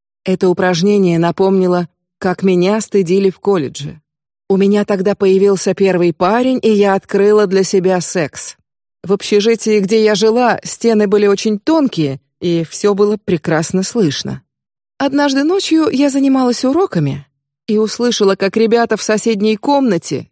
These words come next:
говорят обо мне, шутят и смеются. Мне стало ужасно стыдно,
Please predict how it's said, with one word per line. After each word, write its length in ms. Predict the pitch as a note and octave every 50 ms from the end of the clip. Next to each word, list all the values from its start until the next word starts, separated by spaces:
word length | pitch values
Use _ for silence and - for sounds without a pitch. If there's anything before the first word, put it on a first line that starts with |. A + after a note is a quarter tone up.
| _ _
говорят 600 | G3 F#3 A3 G#3 G#3 G#3 G#3+ B3 C4+ C#4 C#4 -
обо 200 | B3+ A3 A#3+ A#3+
мне, 300 | A#3 A#3 A#3 A3+ A3+ G#3+
шутят 540 | - - - B3 B3+ C4 - B3+ B3+ - _ _
и 100 | - A#3+
смеются. 800 | A3+ - A#3 A3+ A3+ A3+ G#3+ G#3+ F#3+ D#3 - - - C#3+ D3 D3 _ _ _ _ _ _ _ _ _ _ _
Мне 240 | D#3 E3+ F3+ F#3 F3+
стало 320 | - - - F3+ E3+ F3 F3
ужасно 500 | F3 E3 D3+ F#3+ F#3+ F3 - - E3+ D#3+
стыдно, 640 | D3 - - - F3 E3 D#3 D3 D#3 E3 E3+ E3